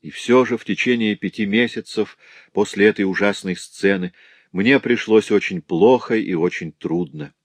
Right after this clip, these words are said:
Только Жермен, которого я видела изредка, с сочувствием спрашивал меня, почему я такая печальная, но я стыдилась сказать ему правду.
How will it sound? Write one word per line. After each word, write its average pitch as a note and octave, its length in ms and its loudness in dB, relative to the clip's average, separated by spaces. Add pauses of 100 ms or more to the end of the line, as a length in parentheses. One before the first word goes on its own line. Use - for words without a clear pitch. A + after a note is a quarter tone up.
(340)
Только D#3 340 4
Жермен, C#3+ 520 4
которого F#2+ 460 0
я F2 160 2
видела E2+ 380 -2
изредка, F#2+ 760 -4 (260)
с - 140 -18
сочувствием A#2+ 760 0
спрашивал A2 680 -2
меня, E2 320 -4
почему G#2 420 -4
я C3+ 100 0
такая C3 360 -2
печальная, A#2 800 -2 (340)
но E2+ 100 -6
я G2 240 -2
стыдилась F#2 680 -2
сказать F2 500 -4
ему D#2+ 180 -8
правду. D2+ 460 -6